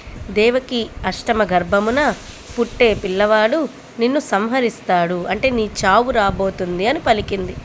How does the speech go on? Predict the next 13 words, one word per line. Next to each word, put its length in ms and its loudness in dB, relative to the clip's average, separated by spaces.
అది 160 0
విన్న 260 2
కంసుడు 640 0
దేవకి 420 0
వసుదేవుల్ని 600 0
కారాగృహంలో 760 0
పెట్టాడు. 520 -2
ము-, 320 -4
ముందుగా 500 0
పుట్టిన 460 0
ఆరుగురు 440 0
పిల్లల్ని 480 0
కూడా 300 2